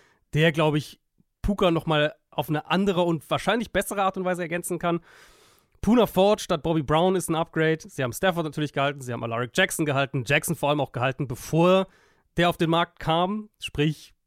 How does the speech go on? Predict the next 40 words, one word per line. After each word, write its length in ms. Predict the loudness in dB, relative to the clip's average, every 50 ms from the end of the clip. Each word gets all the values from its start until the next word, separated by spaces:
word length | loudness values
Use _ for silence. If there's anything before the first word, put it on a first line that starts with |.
| _ _ _ _ _ -20 -20 -10
gerade 280 | -4 -2 -2 0 -2
im 60 | -2
Vergleich 360 | -4 -6 -8 -6 -6 -8 -8 -6
zu 140 | -4 -2
einigen 200 | -2 0 0 -2
dieser 180 | -2 -2 0 0
anderen 180 | 2 0 0 0
Tackle-Deals 840 | -2 -4 -2 -2 -2 -4 -4 -6 -8 _ -4 -2 0 -2 -2 -4 -6
auch, 220 | -6 -8 -8 -8 _ _ _
also 300 | -6 -6 -6 -6 -4 -4
wirklich 220 | -4 -4 -4 -6 -6
schon 160 | -4 -4 -4
ein 40 | -4
Schnäppchen. 540 | -2 -2 -2 -2 -2 0 0 0 0 0 -2 _ _ _ _ -20 -20 _ _ _ _ _ _ _ _ _ _ _ _ _ _
Und 260 | 0 0 0 0 0 0
ich 60 | 2
meine, 180 | 2 4 2 2
am 60 | 2
Ende, 360 | 2 2 2 4 2 2 2
wenn 80 | 2 0
ich 80 | 0 0
dann 100 | -2 -4
auf 100 | -4 -2
die, 200 | -2 -2 -2 -2
auf 120 | -4 -4 -4
die 80 | -2
Rams 260 | 0 0 0 0 -2
auch 80 | -4 -6
schaue, 420 | -2 0 0 2 2 2 0 -2 -6
so 420 | -4 -2 0 0 0 0 -2 -6 -10
Gesamtkontext, 760 | -6 -2 -2 0 0 0 0 -2 0 0 -2 -2 -4 -4 -6 -4
wo 80 | -2
waren 140 | -2 -2 0
die 60 | 0
letztes 260 | -2 -2 -4 -6 -4
Jahr, 340 | -2 0 2 2 0 -2 -4 -12 _ _ _
wie 220 | -18 -8 -8 -6 -4
kamen 240 | -2 0 0 0 0
sie 100 | 0 0
dahin? 320 | 0 0 2 2 2 0